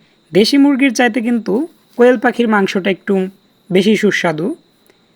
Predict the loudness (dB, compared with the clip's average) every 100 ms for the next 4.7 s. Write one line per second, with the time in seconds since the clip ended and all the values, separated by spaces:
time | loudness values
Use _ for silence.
0 | _ _ _ -2 0 2 2 0 0 0
1 | 2 4 4 4 2 0 0 0 -2 -2
2 | -2 -4 -4 -4 -2 0 2 2 0 0
3 | 0 0 0 -2 0 -2 -2 -4 -2 -6
4 | -8 -8 -8 -6 -6 -4